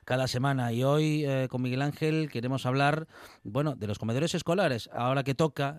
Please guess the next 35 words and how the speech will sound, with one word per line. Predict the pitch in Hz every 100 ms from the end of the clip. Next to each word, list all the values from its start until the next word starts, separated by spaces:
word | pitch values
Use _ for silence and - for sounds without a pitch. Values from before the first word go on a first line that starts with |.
| -
eh, | 120 117 110
porque | 120 113 107 117 113 113 110
vuelven, | 107 156 127 110
vuelven | 117 123 127 127
las | 127 127
clases | 170 180 175 135
un | 123
poquito | 120 123
más | 127 113
tarde | 135 127 123
de | 123
lo | 123 127 123
previsto, | 143 165 165 185 202 226 - - - -
pero | 120 120
vuelve | 127 147 143
el | 143
ciclo | 156 147 151 147
escolar, | 135 135 143 160 180 190
eh, | 147 127 127
iniciamos | 123 117 147 143 131
el | 120
dos | 117 120
mil | 120 135 135 131 127 127 123
veinte, | 143 143 135
dos | 131
mil | 135 135
veintiuno | 139 139 131 143 151 156 165 175 - - - - -
y | 117 110
hablamos | 107 117 131 165 127
de | 127
los | 120 -
comedores | - 123 127 135 165 143
escolares, | 123 - 156 226 139 95
Miguel | 101 98
Ángel. | 87 - 73 67